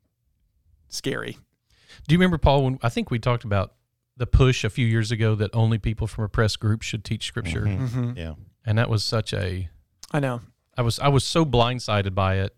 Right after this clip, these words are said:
Speaker 2: that it actually, I had to stop and spend time thinking about how do, how do I think about that and feel about that? And,
Speaker 3: Mm-hmm.
Speaker 2: um, I taught on it, I taught on the concept recently of, is there, is there an advantage to going to a doctor? If I have a broken leg, is there advantage going to a doctor who's had a broken leg?
Speaker 3: Right.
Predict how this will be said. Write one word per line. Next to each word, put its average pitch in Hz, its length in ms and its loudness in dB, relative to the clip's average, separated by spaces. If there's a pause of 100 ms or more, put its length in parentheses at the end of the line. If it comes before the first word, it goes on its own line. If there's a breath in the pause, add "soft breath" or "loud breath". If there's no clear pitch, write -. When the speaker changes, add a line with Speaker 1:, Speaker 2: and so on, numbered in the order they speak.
Speaker 2:
that 120 140 2
it 117 80 6
actually, 120 400 -2
I 98 80 -12
had 120 140 0
to 110 80 -2
stop 107 340 0
and 95 180 -4
spend 107 300 -4
time 98 240 -2
thinking 107 380 -2
about 90 260 -2
how 127 140 -2
do, 196 160 -8
how 127 160 -2
do 143 260 0
I 95 100 4 (540)
think 170 160 -8
about 87 240 -4
that 90 160 -6
and 92 120 -8
feel 160 200 -6
about 92 280 -8
that? 92 180 -8
And, 90 180 -6 (840)
Speaker 3:
Mm-hmm. 85 200 -10
Speaker 2:
um, 95 520 0 (680)
I 127 80 0
taught 127 200 4
on 117 100 2
it, - 140 -4
I 113 100 -2
taught 123 220 2
on 113 80 2
the 101 80 0
concept 117 400 -2
recently 113 360 -4
of, 98 100 -2
is 104 100 -4
there, 113 140 -6
is 117 120 -2
there 151 100 2
an 131 80 6
advantage 139 560 0
to 180 120 -4
going 180 320 -2
to 165 120 -4
a 156 60 -4
doctor? 151 520 -2 (680)
If 117 80 -2
I - 20 4
have 139 80 4
a 131 60 2
broken 127 340 4
leg, 123 220 2
is 117 80 0
there 113 100 4
advantage 107 400 2
going 156 200 2
to 156 80 -2
a 147 40 2
doctor 143 320 2
who's 127 80 -2
had 135 120 2
a 123 40 0
broken 131 320 -2
leg? 135 360 -2
Speaker 3:
Right. 82 260 0